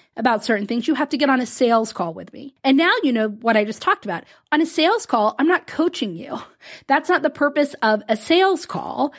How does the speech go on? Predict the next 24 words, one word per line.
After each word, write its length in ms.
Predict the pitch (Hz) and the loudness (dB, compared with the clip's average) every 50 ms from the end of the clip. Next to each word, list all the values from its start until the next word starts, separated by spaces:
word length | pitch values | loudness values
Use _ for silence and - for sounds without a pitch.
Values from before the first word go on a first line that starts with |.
| - - _ - | -16 -20 _ -2
It's 220 | 254 254 - - | -2 -2 0 2
not 260 | 262 247 240 240 - | 4 4 4 2 0
to 80 | - 277 | -4 -6
coach 340 | 262 - 349 381 392 370 - | -2 0 0 0 2 0 0
you. 120 | 196 165 | -2 -2
That's 260 | 180 208 214 220 220 | 2 2 2 2 0
what 100 | - 233 | 0 0
a 60 | 220 214 | 0 -2
coaching 640 | 220 - - 254 320 359 381 - - 240 226 208 | -4 -4 -2 2 2 2 2 2 0 -2 0 0
relationship 640 | 196 180 185 175 160 - - 165 160 - 175 175 - | 0 0 0 0 -2 -4 -6 -8 -8 -8 -10 -12 -12
is 140 | 175 - - | -14 -14 -14
for. 380 | - - - - - - 269 - - - - - - | -12 -12 -12 -12 -12 -12 -14 -14 -16 -20 -20 -20 -8
So 200 | - - 262 226 | -2 0 0 0
having 420 | 214 - - 320 330 349 415 440 427 | 0 0 0 2 2 2 2 2 0
the 60 | 415 | 2
containers 580 | - - 330 320 - 285 269 262 247 247 233 - | 2 2 0 2 2 2 2 4 2 0 -2 -2
is 160 | - 214 - | -6 -6 -4
the 80 | 220 202 | -4 -4
first 340 | - - 214 247 262 - | 0 2 2 2 2 0
step, 380 | - - 202 185 170 170 - _ _ _ _ _ - | -4 -4 -2 -2 -2 -2 -6 _ _ _ _ _ 0
and 140 | 254 254 254 | 2 2 2
then 140 | 240 240 | 2 0
putting 400 | 240 - - 339 349 349 311 233 | -4 -4 -2 0 2 2 0 0
rules 560 | 214 254 254 208 180 180 175 170 180 202 - | 0 0 0 0 0 0 0 -2 -2 -4 -8